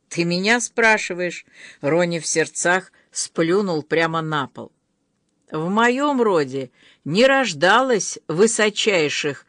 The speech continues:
несколько поколений. Откуда мне знать?" Нор неожиданно дёрнулся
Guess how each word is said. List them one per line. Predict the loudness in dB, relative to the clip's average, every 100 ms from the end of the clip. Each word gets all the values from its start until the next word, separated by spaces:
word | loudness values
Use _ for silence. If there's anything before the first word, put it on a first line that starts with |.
| _ -4
несколько | 0 0 2 -2 0 -2
поколений. | -2 0 0 0 -2 -2 -6 -12 _ _ _ _ 0
Откуда | 0 0 0 0
мне | 0 -2
знать?" | -4 -4 -6 -10 _ _ _ _ _ _ _ _ _ _ _ _
Нор | -8 -4 -2 -2
неожиданно | 0 0 0 0 -2 -2 -4
дёрнулся | -2 2 2 2 -2 -6 -6 -8